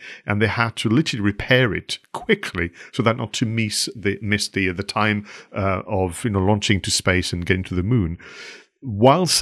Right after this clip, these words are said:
they were traveling towards the moon and still in the atmosphere, the, um, kind of, um, uh,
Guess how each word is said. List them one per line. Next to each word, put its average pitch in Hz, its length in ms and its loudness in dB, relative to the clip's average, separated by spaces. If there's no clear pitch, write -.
they 131 160 4
were 131 200 2
traveling 139 440 2
towards 117 380 0
the 117 80 4
moon 110 260 4
and 92 100 2
still 127 340 4
in 117 180 0
the 113 160 2
atmosphere, 101 840 0
the, 101 460 0
um, 95 320 -2
kind 95 240 -4
of, - 260 -6
um, 90 260 -4
uh, 87 60 -12